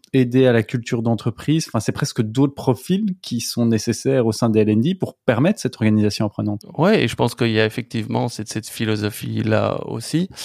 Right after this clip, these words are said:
Speaker 2: Et un des, hum, une des limites à cette organisation apprenante, c'est ce qu'ils appellent un peu la, la fragmentation. C'est-à-dire dans les organisations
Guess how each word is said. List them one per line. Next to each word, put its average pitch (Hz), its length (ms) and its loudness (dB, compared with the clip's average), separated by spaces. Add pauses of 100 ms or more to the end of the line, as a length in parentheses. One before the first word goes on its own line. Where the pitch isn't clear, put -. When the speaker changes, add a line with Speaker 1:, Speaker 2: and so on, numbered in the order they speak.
(440)
Speaker 2:
Et 123 400 0
un 139 220 4
des, 113 380 6
hum, 107 540 -4
une 131 160 0
des 117 120 4
limites 120 380 4
à 113 60 2
cette - 180 -8
organisation 110 400 -4
apprenante, 131 520 -2
c'est 123 100 -2
ce - 60 -8
qu'ils 117 160 -4
appellent 117 220 2
un 110 80 2
peu 139 100 0
la, 113 100 2 (160)
la 117 100 -4
fragmentation. 117 840 -4 (460)
C'est-à-dire 120 260 0
dans 117 120 4
les 117 140 2
organisations 117 840 0